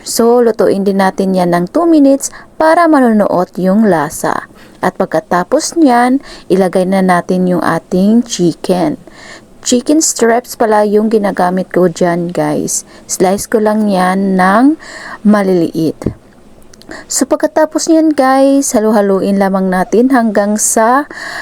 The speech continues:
malu-, maluto konti yung manok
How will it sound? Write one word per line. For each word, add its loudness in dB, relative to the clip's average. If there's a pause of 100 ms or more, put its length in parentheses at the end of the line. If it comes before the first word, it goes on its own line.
(140)
malu-, 2 (160)
maluto 2
konti -2
yung 2
manok 0